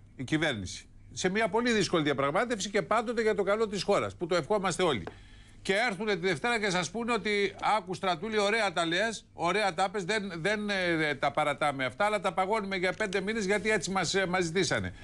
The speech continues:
ε, για να μην υπάρχουν μονομερείς ενέργειες. Τι θα γίνει;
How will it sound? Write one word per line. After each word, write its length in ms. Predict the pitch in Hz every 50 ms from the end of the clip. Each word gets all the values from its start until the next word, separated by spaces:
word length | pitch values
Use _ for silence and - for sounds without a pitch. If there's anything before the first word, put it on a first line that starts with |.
| - - -
ε, 220 | - 151 160 160 165 160 156 165
για 160 | 160 165 170 175
να 80 | 180
μην 140 | 180 202 208
υπάρχουν 400 | 202 - 208 208 185 180 202 190
μονομερείς 440 | 180 180 175 175 175 185 208 180 160
ενέργειες. 560 | 196 190 185 180 147 113 92 85 - - - - - - - - - - - - - - -
Τι 80 | 240 240
θα 140 | 226 226
γίνει; 300 | 220 185 156 113 90 78